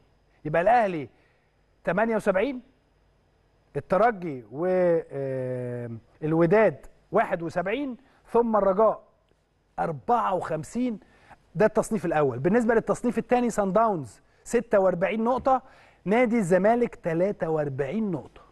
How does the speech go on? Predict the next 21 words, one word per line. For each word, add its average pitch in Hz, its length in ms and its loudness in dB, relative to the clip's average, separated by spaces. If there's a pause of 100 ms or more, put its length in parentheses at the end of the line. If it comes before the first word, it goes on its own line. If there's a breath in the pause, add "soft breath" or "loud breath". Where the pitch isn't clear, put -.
(560 soft breath)
بترو 214 300 4
أتلتيكو 226 420 2
واحد 202 380 0
وتلاتين. 117 440 -10 (800)
ده 254 220 -2
يعني 240 360 0
بعد 196 200 0
كده 208 200 2
بقى 185 380 0
الموضوع 165 500 2
الفروق 175 380 0
ضخمة 143 360 -2
بعد 131 220 -8
كده. 120 240 -12 (380 loud breath)
التصنيف 240 420 0
الثالث 285 440 0
سيمبا 240 240 2
التنزاني 202 800 0
وشباب 190 500 2
بلوزداد 156 360 -2
الجزائري 170 580 2